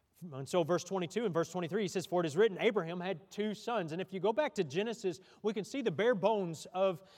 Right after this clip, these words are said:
of this tale. And we're gonna be in a couple of places if you wanna join me there in Genesis sixteen and Genesis twenty-one in just a moment. But Paul uses these tale of his two, of the two sons to, to delineate in this, this story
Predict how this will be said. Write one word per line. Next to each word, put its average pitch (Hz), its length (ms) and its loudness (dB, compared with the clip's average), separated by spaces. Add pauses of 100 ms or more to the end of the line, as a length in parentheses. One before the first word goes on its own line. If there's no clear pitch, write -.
of 202 160 2
this 165 200 0
tale. 175 380 0
And 147 200 -4
we're 190 140 0
gonna 180 160 0
be 196 200 0
in 190 60 2
a 156 80 -2
couple 202 300 0
of - 80 -12
places 185 340 -2
if 143 140 -8
you 160 80 -4
wanna 160 180 -2
join 160 260 -2
me 170 120 -2
there 175 240 0
in 151 100 -6
Genesis 156 420 -10
sixteen 180 600 -6
and 131 100 -4
Genesis 151 400 -6
twenty-one 165 440 -6
in 165 100 -4
just 143 160 -10
a 143 60 -8
moment. 175 320 -4 (380)
But 190 160 -2
Paul 285 240 6
uses 233 380 -2
these 190 180 -4
tale 240 280 2
of 196 80 2
his 175 160 -2
two, 226 180 -6 (100)
of 175 140 -4
the 160 120 -2
two 247 200 -6
sons 202 380 -6
to, 175 180 -4 (320)
to 196 60 -4
delineate 190 760 0
in 214 160 -4
this, 202 300 -6
this 165 220 -6
story 175 460 -2